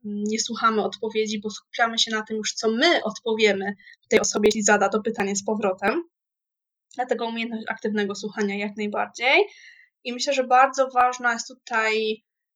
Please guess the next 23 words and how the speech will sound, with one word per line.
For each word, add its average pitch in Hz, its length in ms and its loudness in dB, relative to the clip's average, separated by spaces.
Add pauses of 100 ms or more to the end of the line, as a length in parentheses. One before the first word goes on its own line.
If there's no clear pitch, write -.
(160)
empatia, 220 840 6 (400)
ale 226 220 0
taka 254 320 0
empatia 262 320 4
połączona 233 680 -2
z - 120 -12
inteligencją 214 720 0
emocjonalną. 202 800 2 (360)
Żebyśmy 233 440 -4
z 220 80 -4
jednej 311 320 0
strony, 233 540 -2 (400)
ym, 214 480 -4
byli 285 280 0
w - 60 -10
stanie, 226 540 0 (300)
ym, 220 580 -8 (220)
rozumieć 262 640 2
to, 262 120 6
co 254 140 0
przeżywa 226 800 2
druga 220 360 -2
osoba, 220 540 4